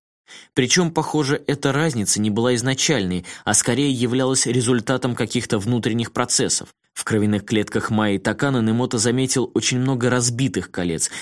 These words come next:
гораздо больше, чем в кровяных клетках Такаямы. Разумеется, среди вирусных частиц в крови люди тоже попадались всякие, похожие по форме на головастиков и на подковы,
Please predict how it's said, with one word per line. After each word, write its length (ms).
гораздо 380
больше, 340
чем 180
в 80
кровяных 420
клетках 420
Такаямы. 640
Разумеется, 560
среди 380
вирусных 440
частиц 540
в 80
крови 280
люди 260
тоже 360
попадались 540
всякие, 500
похожие 480
по 160
форме 340
на 80
головастиков 840
и 240
на 120
подковы, 600